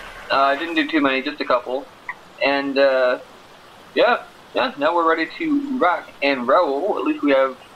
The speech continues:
some, uh, some carnivores. Um, yeah,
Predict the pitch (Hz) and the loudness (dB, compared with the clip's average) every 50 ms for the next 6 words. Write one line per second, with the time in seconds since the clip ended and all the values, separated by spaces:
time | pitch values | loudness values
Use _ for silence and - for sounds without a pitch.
0 | - - - 139 131 131 131 135 131 131 131 127 123 117 - - - - - - | -20 -12 -6 -6 -4 -4 -2 0 0 2 2 2 2 0 -4 -10 -20 -20 -20 -20
1 | - - - - - 131 127 170 180 202 202 160 131 131 123 - - - - - | -20 -20 -20 -12 -10 -6 -2 -2 -2 0 -2 -2 0 0 0 0 -2 -10 -16 -18
2 | - - - - - - - - - - - - - - - - - - - - | -20 -20 -20 -20 -20 -20 -20 -20 -20 -20 -20 -20 -20 -20 -20 -20 -20 -20 -20 -20
3 | - - - - - - - - - - - - - - - - - 135 147 170 | -20 -20 -20 -20 -20 -20 -20 -20 -20 -20 -20 -20 -20 -20 -8 -2 0 2 2 4
4 | 180 185 185 190 190 185 185 185 190 190 190 190 - - - - - - - - | 4 4 4 4 2 0 -2 -4 -6 -8 -12 -14 -16 -20 -20 -20 -20 -20 -20 -20
5 | - - - - - - - - - - - - - - 339 403 339 - | -16 -16 -16 -16 -16 -20 -20 -20 -20 -20 -20 -20 -6 0 0 0 0 0